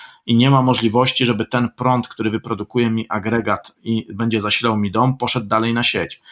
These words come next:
No to jest robione po to, żeby nie porazić osób, które ewentualnie te linie elektroenergetyczne będą naprawiały, prawda? Oczywiście jest to jak najbardziej wskazane, posiadanie agregatu prądotwórczego. E,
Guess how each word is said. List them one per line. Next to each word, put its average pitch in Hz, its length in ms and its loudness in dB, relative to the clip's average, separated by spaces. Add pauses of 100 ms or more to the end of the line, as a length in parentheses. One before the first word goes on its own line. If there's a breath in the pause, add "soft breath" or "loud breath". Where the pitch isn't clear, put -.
(360 loud breath)
No - 60 -4
to - 80 0
jest 160 120 4
robione 156 320 2
po 139 120 0
to, 143 120 2
żeby 139 180 4
nie 135 100 6
porazić 135 420 2
osób, 120 260 -2
które 117 180 -2
ewentualnie 110 520 0
te 110 100 -4
linie 110 220 -2
elektroenergetyczne 107 840 -4
będą 107 240 -2
naprawiały, 117 600 0
prawda? 123 460 -2 (1160 loud breath)
Oczywiście 139 560 2 (300 loud breath)
jest 143 280 2
to 135 120 6
jak 120 340 4
najbardziej 110 520 2
wskazane, 127 480 2
posiadanie 101 460 -2
agregatu 85 420 -8
prądotwórczego. 87 960 -6 (460 loud breath)
E, 98 920 -4